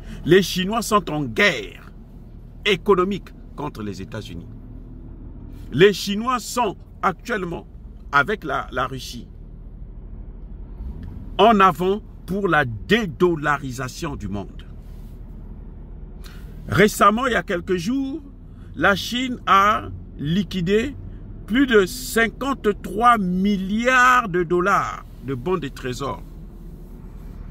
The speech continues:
américains qui lui appartenaient. Donc, elle est en train de se débarrasser petit à petit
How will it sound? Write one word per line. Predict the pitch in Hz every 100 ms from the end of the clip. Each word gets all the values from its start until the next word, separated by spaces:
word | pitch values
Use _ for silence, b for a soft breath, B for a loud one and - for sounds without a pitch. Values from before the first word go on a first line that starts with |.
| - - - - - - - - - - - - - - - - -
américains | 131 127 117 107 104 76 - - - - - - - - -
qui | 165
lui | 135
appartenaient. | 113 92 85 90 - - - - - B B
Donc, | - 226 -
elle | 226
est |
en | 196
train | 214
de |
se | 175 165
débarrasser | 147 196 180 175 165 202 254 311 - - - - - - - - - -
petit | 175 175 190
à |
petit | 160 160 - 208